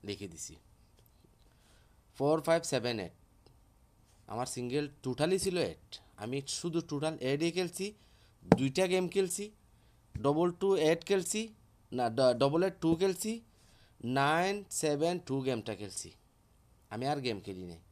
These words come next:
আমি দুইটাই গেম খেলছি, তাও ডাইরেক্ট। আমি সেজন্য আপনার কাছে কি চাই না, টাকা চাই না, টাকা তো আমি ইনকাম করি। আমি ভিআইপির মতো এক হাজার টিয়া, পনেরোশো টিয়া মেম্বার হও, এটা তো আমি চাই না,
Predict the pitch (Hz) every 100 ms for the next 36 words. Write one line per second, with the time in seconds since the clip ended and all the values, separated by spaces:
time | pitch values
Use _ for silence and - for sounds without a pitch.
0 | - - _ _ _ _ _ _ - _
1 | _ - - 110 120 127 160 160 160 143
2 | 160 - 196 - 135 117 101 92 87 -
3 | _ - _ _ _ _ - 101 117 143
4 | 147 147 139 139 147 139 180 208 139 120
5 | 123 123 101 - _ _ _ _ - 160
6 | 208 170 127 101 92 _ - 123 147 156
7 | 190 220 208 156 131 85 - _ _ _
8 | _ _ _ _ _ _ _ _ _ _
9 | _ _ _ _ _ - 139 139 175 208
10 | 202 190 185 185 175 165 - _ _ _
11 | _ - 131 156 151 147 - 143 139 165
12 | 175 165 139 147 147 139 131 127 127 113
13 | 113 113 - _ _ _ - 127 175 190
14 | 175 113